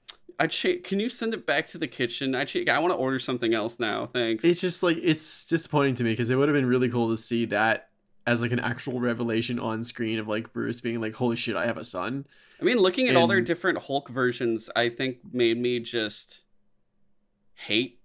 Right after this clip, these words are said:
Speaker 1: all the designs and hate the, the, like, it just, it made me kinda
Speaker 2: It
Speaker 1: disgusted
Speaker 2: just
Speaker 1: with the
Speaker 2: bothers
Speaker 1: green.
Speaker 2: me that Scar is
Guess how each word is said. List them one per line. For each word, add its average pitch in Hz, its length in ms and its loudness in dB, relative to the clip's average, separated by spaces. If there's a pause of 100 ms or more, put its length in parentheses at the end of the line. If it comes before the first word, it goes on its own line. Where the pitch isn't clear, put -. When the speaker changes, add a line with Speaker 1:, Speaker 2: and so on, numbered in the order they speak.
(160)
Speaker 1:
all 113 180 2
the 117 100 -6
designs 113 640 -2
and 110 140 -2
hate 107 440 -4
the, 104 460 -2 (800)
the, 117 220 -4
like, 104 280 -2
it 98 240 -8
just, 104 340 -6 (220)
it 107 160 -4
made 107 220 0
me 101 200 -2
kinda 95 260 -4
Speaker 2:
It 85 80 -10 (500)
Speaker 1:
disgusted - 320 -2
Speaker 2:
just 196 100 6
Speaker 1:
with 143 80 -2
the 131 40 6
Speaker 2:
bothers 120 320 4
Speaker 1:
green. 117 100 2
Speaker 2:
me 117 100 0
that 107 220 -4 (180)
Scar 113 840 0 (540)
is 120 340 0